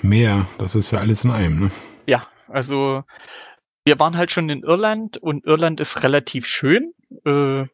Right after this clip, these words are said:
Speaker 2: wenn man an der Westküste ist. Und ich hab immer so, al-, wenn ich gefragt werde,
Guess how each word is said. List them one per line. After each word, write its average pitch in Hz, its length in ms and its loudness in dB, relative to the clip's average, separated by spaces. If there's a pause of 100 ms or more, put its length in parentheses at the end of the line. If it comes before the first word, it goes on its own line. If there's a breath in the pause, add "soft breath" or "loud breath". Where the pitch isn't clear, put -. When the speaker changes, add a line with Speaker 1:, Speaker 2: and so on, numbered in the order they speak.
(260)
Speaker 2:
wenn 131 220 -2
man 139 160 0
an 131 120 0
der 135 100 -2
Westküste - 480 -2
ist. - 300 -4 (560 loud breath)
Und 147 120 0
ich 160 140 -2
hab 160 100 2
immer 170 460 0
so, 156 160 -2
al-, 147 240 -4
wenn 151 300 -4
ich - 120 -8
gefragt - 360 -2
werde, 160 320 2